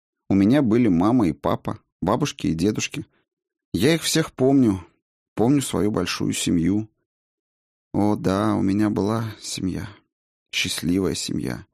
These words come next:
пока меня не лишили ее самым, что ни на есть, грубым и кровавым образом. Как и тебя, кстати». Ирма прикусила губу. «Не ты одна такая, кто потерял всех».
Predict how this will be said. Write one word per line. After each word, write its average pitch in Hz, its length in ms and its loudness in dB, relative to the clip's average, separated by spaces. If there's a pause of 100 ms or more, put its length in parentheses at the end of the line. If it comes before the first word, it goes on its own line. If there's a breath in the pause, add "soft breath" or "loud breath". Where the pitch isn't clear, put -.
(500)
пока 107 320 0
меня 104 340 4
не 98 140 4
лишили 95 560 2
ее 95 280 4
самым, 107 540 0
что - 240 -6
ни 87 100 2
на 87 140 2
есть, 90 300 0
грубым 90 500 2
и - 20 0
кровавым 87 560 0
образом. 71 560 -4 (680)
Как - 220 -8
и - 20 -18
тебя, - 300 -8
кстати». - 520 -14 (760)
Ирма 87 380 2
прикусила 73 640 -4
губу. 73 400 -4 (1300)
«Не 135 200 2
ты 135 160 0
одна 95 320 0
такая, 107 480 -2
кто - 240 -6
потерял 80 480 -4
всех». - 520 -8